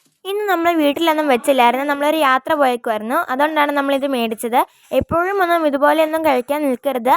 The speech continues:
അത് നമ്മുടെ ശരീരത്തിന് വളരെ പ്രശ്നമുണ്ടാക്കും. ഇടയ്ക്കൊക്കെ ആണെങ്കിൽ വലിയ കുഴപ്പമൊന്നുമില്ലേ. അപ്പോൾ അതിൽ എന്തൊക്കെയുണ്ടെന്ന് നോക്കാം. പപ്പടമുണ്ട്,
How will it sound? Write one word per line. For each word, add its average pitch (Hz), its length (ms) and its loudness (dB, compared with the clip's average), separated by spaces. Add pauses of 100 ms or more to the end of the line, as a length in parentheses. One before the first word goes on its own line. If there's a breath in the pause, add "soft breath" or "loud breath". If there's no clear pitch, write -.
അത് 247 80 -8 (120)
നമ്മുടെ 269 280 0
ശരീരത്തിന് 254 640 0
വളരെ 254 260 2 (100)
പ്രശ്നമുണ്ടാക്കും. 277 720 -2 (360 soft breath)
ഇടയ്ക്കൊക്കെ 381 480 -4
ആണെങ്കിൽ 311 260 -2 (120)
വലിയ 302 220 0
കുഴപ്പമൊന്നുമില്ലേ. 240 680 -2 (960)
അപ്പോൾ 466 180 -2
അതിൽ 427 180 -2
എന്തൊക്കെയുണ്ടെന്ന് 311 580 -2
നോക്കാം. 277 360 -2
പപ്പടമുണ്ട്, 285 600 0